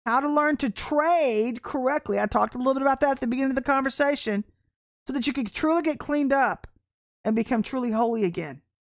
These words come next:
operating in all truth, which means you quit living a lie and you quit using the word of God with your own stinking bad heart condition. Instead of trying to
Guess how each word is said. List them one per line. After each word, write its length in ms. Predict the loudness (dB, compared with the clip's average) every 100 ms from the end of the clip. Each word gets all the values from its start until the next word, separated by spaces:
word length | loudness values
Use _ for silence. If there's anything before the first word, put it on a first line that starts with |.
| _ _ _ _ _ -2
operating 500 | -2 0 0 2 0
in 100 | 0
all 200 | -2 -4
truth, 420 | -6 -4 -4 -2
which 160 | -6 -4
means 260 | -4 -4
you 120 | -8
quit 400 | -10 -4 0 0
living 320 | 0 -2 0 -2
a 40 |
lie 460 | 0 0 0 -2 -6 _ _ -2
and 100 | 0
you 80 |
quit 220 | 0 -2 0
using 420 | 0 0 -2 -2
the 80 | 0
word 240 | 2 2
of 140 | -2
God 440 | 0 2 2 -2 -6 _ _ _ -4
with 220 | -4 0
your 100 | -2
own 180 | 0 -2
stinking 420 | -2 -2 0 0
bad 240 | 0 0
heart 260 | 0 -2 -2
condition. 480 | -2 -2 -4 -8 -14 _ _ _ _ _ _ _ _ _ _ _ -6
Instead 320 | -4 0 0
of 100 | 0
trying 420 | 0 2 2 0
to 280 | -2 -4 -4